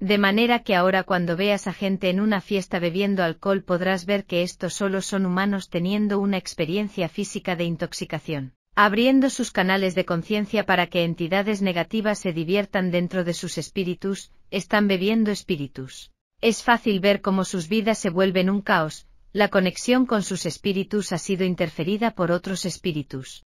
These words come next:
Podemos observar que los bebedores se vuelven progresivamente depresivos,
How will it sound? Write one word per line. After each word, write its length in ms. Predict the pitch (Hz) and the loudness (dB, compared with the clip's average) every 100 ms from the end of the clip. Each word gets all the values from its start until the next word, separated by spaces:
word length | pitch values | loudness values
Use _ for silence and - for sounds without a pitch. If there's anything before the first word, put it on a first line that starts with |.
| _ | _
Podemos 480 | - 208 226 247 254 | 2 4 6 4 2
observar 560 | 247 - 202 180 196 196 | -2 0 0 4 2 2
que 120 | 190 | 0
los 180 | 175 165 | 0 2
bebedores 560 | 180 170 180 214 214 | 2 2 2 0 0
se 140 | - 180 | -2 0
vuelven 400 | 196 196 190 185 | 2 2 0 0
progresivamente 920 | 185 165 160 - 180 170 190 196 185 | 0 0 -4 -2 0 0 0 0 -2
depresivos, 800 | 180 156 - 202 170 165 - | -2 -4 -4 -4 -2 -4 -6